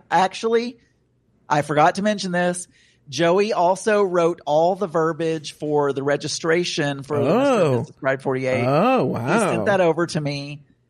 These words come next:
Speaker 1: and he created the registration
Speaker 2: Sure.
Speaker 1: form
Speaker 2: Oh my gosh,
Speaker 1: and,
Speaker 2: Joey
Speaker 1: and all of
Speaker 2: Buhnecker.
Speaker 1: that.
Speaker 2: Yeah.
Speaker 1: And so he did do some other work
Speaker 2: Okay.
Speaker 1: there as well.
Speaker 2: Okay.
Speaker 1: Okay.
Speaker 2: And then,
Speaker 1: Taylor
Speaker 2: uh, yeah, and what did Taylor do?
Speaker 1: He was at Suits meetings.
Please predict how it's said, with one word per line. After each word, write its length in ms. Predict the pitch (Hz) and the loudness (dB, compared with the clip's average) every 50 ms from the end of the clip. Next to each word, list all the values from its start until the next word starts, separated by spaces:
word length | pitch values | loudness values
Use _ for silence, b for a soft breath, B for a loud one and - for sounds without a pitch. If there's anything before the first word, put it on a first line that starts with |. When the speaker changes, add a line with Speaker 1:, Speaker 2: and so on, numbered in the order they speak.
| _ _ _ _ - | _ _ _ _ -6
Speaker 1:
and 460 | 165 165 160 160 156 156 156 160 151 | -4 -2 0 0 0 0 -2 -2 -4
he 160 | 143 165 165 | -4 -6 -6
created 520 | - - 165 165 160 156 151 165 185 190 165 | -4 -2 -2 2 4 4 6 6 6 4 4
the 80 | 190 | 6
registration 720 | 180 185 185 185 190 - - 175 147 165 - - 190 165 170 | 6 6 4 4 0 -2 0 0 0 0 -2 -4 -6 -6 -6
Speaker 2:
Sure. 200 | - - 165 165 226 247 202 | -4 0 2 4 6 6 6
Speaker 1:
form 340 | - 151 151 156 156 156 151 - - | 4 2 0 -4 -6 -8 -14 -12 -6
Speaker 2:
Oh 160 | - - 190 202 | 0 2 2 4
my 140 | 139 110 | 2 0
gosh, 140 | - - 156 | -2 -2 0
Speaker 1:
and, 280 | 156 151 147 143 147 143 | 0 0 0 0 -2 0
Speaker 2:
Joey 160 | 143 196 226 | 0 0 0
Speaker 1:
and 160 | - - 170 202 | 0 0 0 0
all 200 | 208 139 143 143 | 0 0 0 0
of 60 | 135 | 0
Speaker 2:
Buhnecker. 40 | 101 | 2
Speaker 1:
that. 400 | 254 277 233 190 185 - - _ _ - | 2 2 2 2 0 -2 -4 _ _ -4
Speaker 2:
Yeah. 320 | 147 143 139 107 - - - _ _ _ _ _ _ _ _ _ _ - | 0 0 0 0 0 -6 -14 _ _ _ _ _ _ _ _ _ _ -2
Speaker 1:
And 200 | 160 160 160 - | -2 -2 0 0
so 80 | 185 | -2
he 100 | 165 254 | -2 0
did 160 | 220 254 254 | 2 0 0
do 160 | 202 233 208 170 | 2 2 -2 -2
some 220 | - - 165 165 | -2 -2 -2 0
other 160 | 160 156 160 | 2 2 2
work 100 | 147 135 180 185 180 151 | 2 4 4 4 4 2
Speaker 2:
Okay. 40 | - 127 | 2 0
Speaker 1:
there 140 | 107 - 78 | 0 -2 -4
as 120 | - - | -8 -8
well. 140 | - - - 170 170 160 | -6 -2 2 2 4 2
Speaker 2:
Okay. 160 | - - - - | 2 0 -4 -6
Speaker 1:
Okay. 300 | 156 - 165 151 160 160 - - | -2 0 0 0 0 -2 -2 -2
Speaker 2:
And 120 | 214 226 | 0 0
then, 300 | 240 240 240 233 233 226 - | 2 2 2 2 0 0 0
Speaker 1:
Taylor 120 | 202 214 214 | 0 0 2
Speaker 2:
uh, 220 | 208 208 202 - - - _ - | 2 2 0 -2 -4 -8 _ -2
yeah, 160 | 165 170 - - | 0 0 0 0
and 100 | 160 180 | 0 0
what 100 | 233 240 | 0 0
did 120 | 233 185 | -2 0
Taylor 240 | - 214 180 143 123 | 0 0 0 0 -2
do? 220 | 107 101 87 - - _ _ _ _ _ _ _ _ _ _ _ _ _ _ _ _ _ _ _ _ _ _ _ _ _ _ _ _ _ _ _ _ - | -2 -4 -8 -12 -14 _ _ _ _ _ _ _ _ _ _ _ _ _ _ _ _ _ _ _ _ _ _ _ _ _ _ _ _ _ _ _ _ -18
Speaker 1:
He 400 | 156 - - 190 180 190 190 190 | -14 -6 -4 -2 0 0 0 -2
was 320 | 180 170 165 170 160 131 165 | -2 2 4 4 4 6 6
at 320 | 160 147 - - - - | 6 6 6 4 0 -8
Suits 360 | - - 160 151 151 151 - 175 | -2 0 0 0 0 -2 -4 -2
meetings. 560 | 170 175 185 233 392 427 - - - - | 0 2 2 0 0 -2 -12 -18 -20 -20